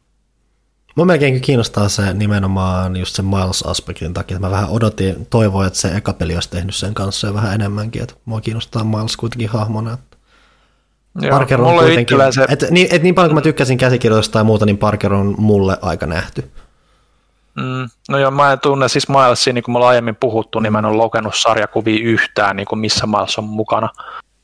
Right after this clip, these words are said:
Speaker 2: Et mun, niin kuin se Marvel-lukeminen on se enemmän sitä yhdeksänkymmentäluvun meininkiä, kaksituhattaluvun alun meininkiä, Su-, Suomen tahdissa vielä nimenomaan, mikä oli jenkkejä niin kuin paljon, paljon enemmän jäljessä. Niin, niin, niin mulla on siinä mielessä niin kuin kiva, että se tehtiin tolleen niin kuin siinä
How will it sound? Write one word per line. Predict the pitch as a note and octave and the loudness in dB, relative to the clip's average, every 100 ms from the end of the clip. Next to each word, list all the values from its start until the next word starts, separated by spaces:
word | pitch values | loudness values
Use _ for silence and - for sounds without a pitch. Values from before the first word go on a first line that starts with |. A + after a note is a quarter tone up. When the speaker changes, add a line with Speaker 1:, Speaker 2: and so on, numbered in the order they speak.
| _ _ - | _ _ -8
Speaker 2:
Et | A2 | -6
mun, | G#2+ G#2+ G#2 | -2 -2 -2
niin | G2+ | -2
kuin | G#2 | -2
se | - | -2
Marvel-lukeminen | A2 G#2+ G#2+ G#2+ A2 G#2+ G#2+ G#2+ | 0 0 2 0 0 -2 -2 -2
on | G#2 | 0
se | G2 | -2
enemmän | A2 G#2 G2+ | -2 -2 -2
sitä | A2 | -2
yhdeksänkymmentäluvun | G#2+ G#2+ - - A#2 A2+ A2 | 0 0 -2 -2 -2 -2 -2
meininkiä, | A2+ A2+ A2+ - A2+ - | -2 -2 -4 -4 -6 -2
kaksituhattaluvun | A2+ - - A2+ A#2 A#2 A#2 | -2 -2 -6 -6 -2 0 0
alun | A2+ A#2 A2+ | 2 0 -2
meininkiä, | A2+ A#2 A#2 A2+ A#2 | -2 -2 -4 -2 0
Su-, | A2+ B2 B2 | 2 2 2
Suomen | B2 C3+ A#2+ A2+ | 4 4 4 2
tahdissa | A2 A2 A#2 A2 A#2 | 2 2 2 0 0
vielä | A2+ A2+ | 2 2
nimenomaan, | A2+ A2+ G#2+ G#2+ G#2 | 0 0 0 0 -2
mikä | G#2+ - | -2 -2
oli | G#2+ A2 | 2 0
jenkkejä | G#2+ - G#2+ G#2 | -2 -2 0 0
niin | G#2 G#2+ | -2 -8
kuin | - - | -12 -8
paljon, | A2+ A2 A2+ A2 - | -4 -2 -2 -4 -2
paljon | A2+ A#2 | 0 0
enemmän | A#2 A#2 A2+ | 0 -2 0
jäljessä. | A#2 A2+ A#2 A#2 - B2 _ _ _ _ _ _ _ _ | 2 2 2 0 -2 -6 _ _ _ _ _ _ _ _
Niin, | A#2 A2+ | -10 -4
niin, | A2+ A2+ | -2 -2
niin | A2+ | -2
mulla | A#2 A#2+ | 2 2
on | |
siinä | A#2 C3+ A#2+ | 4 2 4
mielessä | A2+ A2 - | 2 2 2
niin | A2+ A2 | -2 -2
kuin | A2+ | -4
kiva, | - A#2+ A2+ | -2 2 4
että | G#2+ | 2
se | - | 0
tehtiin | - A2 - A2 G#2 | -2 -2 0 -4 0
tolleen | A2+ G#2+ G#2+ A2+ | 2 4 2 0
niin | A#2 | -2
kuin | A2+ | -2
siinä | A#2 A2+ | -2 0